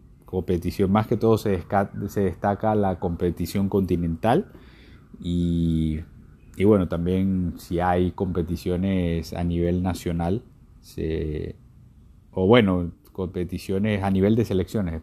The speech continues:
me, me trato, trato de decir, en ese año pues también se evalúa eso y se evalúa qué hiciste para que tu equipo ganara esa competición y, o cómo, cuántos goles hiciste un año natural. Bueno, es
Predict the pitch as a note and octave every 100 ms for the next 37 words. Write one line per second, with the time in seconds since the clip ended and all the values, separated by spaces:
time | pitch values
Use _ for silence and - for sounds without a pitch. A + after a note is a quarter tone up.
0 | - E2 D#2+ D#2+ D#2+ D#2+ F2 E2+ - F#2+
1 | F2+ - - - - F#2 F2+ G2 F#2 E2+
2 | - G#2 - - - - - - - F2+
3 | F2 F2+ - G#2+ G#2 A2 C3 - E2+ -
4 | E2 F2 E2+ F#2+ F2 F2+ F#2 G#2 G2+ -
5 | - _ - F#2 E2 F#2 E2+ F2+ G2 G2+
6 | F#2 - - - - - - - C3+ A#2+
7 | - C#3+ C3+ - A2+ G2+ F#2+ F2 F2+ F#2
8 | F#2+ G2 F#2 F#2 F#2 F#2+ G2+ F2+ E2+ E2
9 | - - - - - - - - - -
10 | - F2 D#2+ D#2+ E2+ E2 - - - G#2
11 | G#2 G#2 F#2 - G#2 G#2 G2 F2+ G2+ F#2
12 | F#2 - G#2+ - G2 F#2 F#2 F#2+ F#2 F2+
13 | F2 F#2 A2+ G2 E2 D#2+ F#2 F#2+ - -